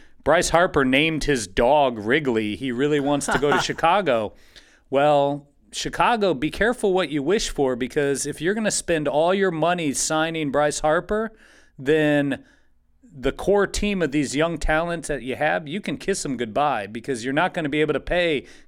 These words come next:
Speaker 1: Chris Bryant, Bryce Harper, Rizzo, Russell, Javier Baez. You know, fine, you drop Hayward's contract off,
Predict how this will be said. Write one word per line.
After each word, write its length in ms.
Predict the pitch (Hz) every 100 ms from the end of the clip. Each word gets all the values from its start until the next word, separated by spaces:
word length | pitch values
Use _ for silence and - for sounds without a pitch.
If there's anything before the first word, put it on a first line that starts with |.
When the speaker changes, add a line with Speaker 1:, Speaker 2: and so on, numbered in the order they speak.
| -
Speaker 1:
Chris 260 | - 175
Bryant, 580 | - 143 135 131 123 -
Bryce 300 | 139 151 151
Harper, 540 | - 135 131 131 120 110 - _
Rizzo, 680 | 135 143 160 123 127 120 113 - - _
Russell, 680 | 131 143 160 - 120 107 101 - -
Javier 440 | 139 151 156 156 127
Baez. 680 | 135 143 135 117 110 107 - - _ _ _
You 100 | 127
know, 140 | 143 135
fine, 540 | - 165 156 120 123
you 100 | 135
drop 420 | 123 135 170 170 -
Hayward's 680 | 165 202 151 127 127 117
contract 640 | - 151 147 139 147 131 -
off, 360 | 135 135 127